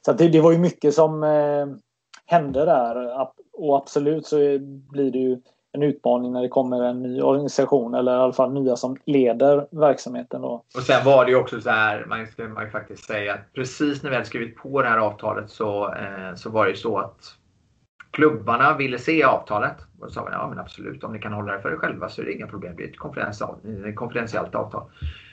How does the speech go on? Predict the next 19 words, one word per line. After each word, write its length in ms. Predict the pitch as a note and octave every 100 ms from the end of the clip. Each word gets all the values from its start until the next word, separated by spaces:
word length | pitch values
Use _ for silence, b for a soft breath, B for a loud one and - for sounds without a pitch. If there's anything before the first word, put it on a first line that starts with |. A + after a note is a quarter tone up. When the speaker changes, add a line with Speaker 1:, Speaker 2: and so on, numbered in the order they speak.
| B -
Speaker 2:
Men 120 | C3+
då 60 |
var 220 | C#3+ C3+ B2
det 60 |
ju 80 | D3+
någon 580 | D3+ B2 G#2 G#2 G2 G2+
som 280 | - A2 G2+
hade 380 | G#2+ G2+ G2 F#2
skickat 460 | A2 G#2+ - G#2
det 300 | B2+ F2+ -
till, 360 | - F#2+ E2+ F2
eh, 220 | E2+ E2+
Svenska 260 | - F#2+ G#2
Dagbladet. 500 | G2 F#2 F2 F2+ - _ _
Så 60 | G#2
de, 340 | G#2 G2+ F#2+
eh, 240 | G2+ G2 G2
publicerar 540 | G#2 G#2+ G#2+ E2+ F#2+
ju 260 | G#2+ B2+